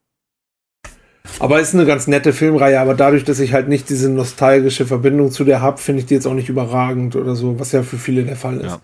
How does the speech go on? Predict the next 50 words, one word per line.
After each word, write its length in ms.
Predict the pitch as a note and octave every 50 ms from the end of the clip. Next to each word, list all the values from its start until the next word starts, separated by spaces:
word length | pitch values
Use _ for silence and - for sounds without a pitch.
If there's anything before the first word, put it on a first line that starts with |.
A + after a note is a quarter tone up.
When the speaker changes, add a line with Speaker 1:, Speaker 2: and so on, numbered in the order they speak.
| _ -
Speaker 2:
mhm. 160 | F#2 F2 E2+ E2+ F2 _
Speaker 1:
So, 120 | - B2+
ich 60 | A#2+
finde 160 | A#2+ D#3 C#3 A#2+
die 80 | C3+
halt 140 | B2+ B2 C3
in 100 | B2+ B2+
Ordnung, 480 | - B2+ C3+ C3+ B2+ C#3 B2+ B2 B2 A#2
so 180 | C3+ D#3+ D#3+
kann 180 | C3 - - C3+
man 120 | C3 C3 B2
sich 140 | A#2+ A#2+
geben, 200 | - C#3 C3+ C3
muss 200 | B2+ C3+ B2+ -
man 120 | C3+ B2+ B2+
aber 260 | C3 D#3 C3+ C3 C3
halt 160 | B2+ B2 B2+
auch, 80 | C3 B2+
finde 200 | - C3 B2+ B2+
ich, 100 | B2 B2+
nicht. 220 | C#3 C3 B2 - _ _ _ _ _ - - _ _ _ -
Und 100 | C#3 C3+
ich 100 | B2 -
finde, 260 | - D3+ C#3 C3+ B2+
gerade 320 | - B2+ C#3 C#3 C#3+ D3+ C3+
so 120 | A#2+ D3
in 40 | C#3+
den 180 | C3+ C3+ C3 B2
früheren 600 | B2 - - - E3+ E3 F3 F3 D#3 C#3 D3 C#3+ C3
Filmen 340 | - - D#3 D#3 D#3 D3
sind 140 | C3 C#3 C#3+
auch 100 | C#3 C3+
so 200 | B2+ B2 B2+ B2 B2 - - - - -
richtig 280 | D3+ D3+ D3 - D3 B2+
viele 300 | - - D3 C#3 C#3 B2+
komische 460 | B2+ - D3+ D3+ D#3 D3+ C3+ - C3+
Dialoge 480 | B2+ C3 C3+ B2+ B2+ C3+ C#3+ C3+ C#3 C3
drin 300 | - B2+ D3 D#3+ D#3+ F3+
irgendwie, 400 | C3 B2+ B2+ B2+ B2+ B2+ C3+ C3
gerade 240 | C3 C3 C3 C3+ C3
mit 120 | B2+ B2 B2+
diesem 220 | B2 C3+ C3 B2+
hier, 200 | A#2+ B2+ C3+ C3
wie 100 | B2+ B2
heißt 260 | B2 C3 C3+ B2+ -
ihr 140 | D3+ D#3 C#3
Bruder, 720 | B2+ B2 C3+ D3 C#3+ C3 B2 A#2+ B2 B2+ B2+ B2 A#2+ A#2+ B2
äh, 60 | - _ _
Paulie. 480 | - - D3 D3 D3 C#3+ B2+ C3 C#3+ C3+
Speaker 2:
Mhm. 260 | A#2 A#2 B2+ C#3+ C#3+